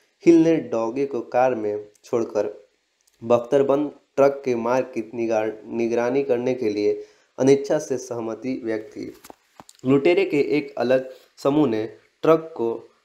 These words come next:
हाईजैक कर लिया और पास में डॉगी को देखा। अपने बेटे के पास वापस दौड़ते हुए हिल देखता है कि डॉगी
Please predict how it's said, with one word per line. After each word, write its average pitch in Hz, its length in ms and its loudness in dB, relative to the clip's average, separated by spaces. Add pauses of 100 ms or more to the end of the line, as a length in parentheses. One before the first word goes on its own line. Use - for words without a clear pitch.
हाईजैक 131 580 0
कर 110 160 -2
लिया 101 280 -4 (160)
और 120 240 -2
पास 143 280 4
में 117 200 -4
डॉगी 120 340 0
को 120 160 -4
देखा। 107 500 -8 (880)
अपने 156 220 2
बेटे 175 320 0
के - 140 -4
पास 107 440 -4 (460)
वापस 131 460 2
दौड़ते 117 320 -2
हुए 104 280 0 (480)
हिल 147 180 2
देखता 123 380 -2
है 175 120 -2
कि 170 200 -2
डॉगी 101 460 -4